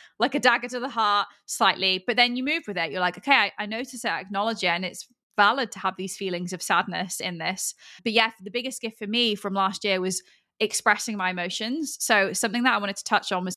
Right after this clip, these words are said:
that twenty twenty-one retreat, I maybe shed a couple of tears during one workshop.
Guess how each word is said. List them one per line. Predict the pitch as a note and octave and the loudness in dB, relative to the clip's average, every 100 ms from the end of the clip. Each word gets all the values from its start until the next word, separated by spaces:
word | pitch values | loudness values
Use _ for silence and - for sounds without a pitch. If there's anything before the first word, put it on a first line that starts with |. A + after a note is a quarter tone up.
| - | 4
that | A#3 - | 4 2
twenty | D4 C4+ C#4+ | -2 -4 -4
twenty-one | C4+ A#3 A3+ A3+ G3+ | -4 -4 -2 -2 -2
retreat, | G3 - G3+ F3 - | -2 -4 -2 -2 4
I | F#3+ G3+ G3+ - _ | 6 6 2 -6 _
maybe | F#3+ G#3 A3+ B3 C#4+ A#3 F#3+ F#3+ G3 - - | -4 0 4 4 2 -2 -4 -4 -6 -12 -12
shed | - A#3+ A3 | -2 2 2
a | |
couple | G#3+ A3 G#3 G3+ | 0 -4 -4 -4
of | F#3+ | -6
tears | - F3 D#3+ E3+ - - _ _ _ | -6 -4 -2 -2 -4 -8 _ _ _
during | - G3+ G3 F#3+ | 0 2 4 2
one | F#3 E3+ | 2 0
workshop. | E3+ - - E3 - | -2 -4 -4 -4 -4